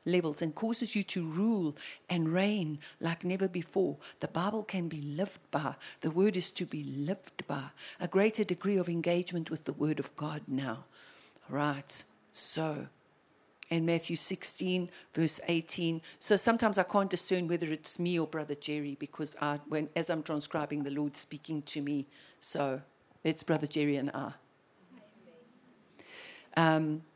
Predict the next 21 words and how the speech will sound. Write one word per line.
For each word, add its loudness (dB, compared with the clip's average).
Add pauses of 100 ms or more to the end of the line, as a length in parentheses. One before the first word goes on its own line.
(320)
"On 6
this 2
rock 8
of 4
revelation 4
knowledge, 6
I -4
will -6
build -6
my -6
church." -8 (440)
He 0
builds 4
his -2
church -2 (360)
on 4 (400)
revelation 0
knowledge. -6 (1600)
In 2
other 4
words, 0